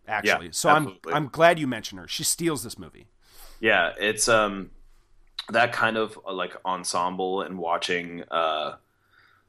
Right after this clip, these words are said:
Speaker 2: watching the characters, like you were describing with Joe Cole's character, could have easily, if it took a more conventional route, he would have been, like, a, just a boring archetype. But, like, watching these characters come to life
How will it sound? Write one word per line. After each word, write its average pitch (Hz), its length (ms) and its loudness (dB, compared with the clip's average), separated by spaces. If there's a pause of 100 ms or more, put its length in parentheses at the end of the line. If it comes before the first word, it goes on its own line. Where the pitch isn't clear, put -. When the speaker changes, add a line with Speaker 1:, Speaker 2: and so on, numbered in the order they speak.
(120)
Speaker 2:
watching 101 360 4
the 92 80 0
characters, 92 960 2
like 90 180 0
you 90 80 0
were 90 200 -4
describing 92 440 2
with 85 120 -2
Joe 87 200 2
Cole's 87 380 -2
character, 87 560 0
could 104 140 4
have 90 100 0
easily, 92 540 2
if 87 120 -4
it 92 100 2
took 107 220 4
a 95 60 2
more 90 320 2
conventional 90 720 0
route, 82 400 4
he 95 100 -6
would 87 140 0
have 82 100 -6
been, 85 180 0
like, 82 160 -2
a, 85 80 2
just - 220 -2
a 90 40 2
boring 85 420 4
archetype. 110 760 4 (500)
But, 107 120 4
like, 98 180 0
watching 110 480 4
these 107 200 -2
characters 90 560 -2
come 98 360 -4
to 92 80 0
life 82 560 -2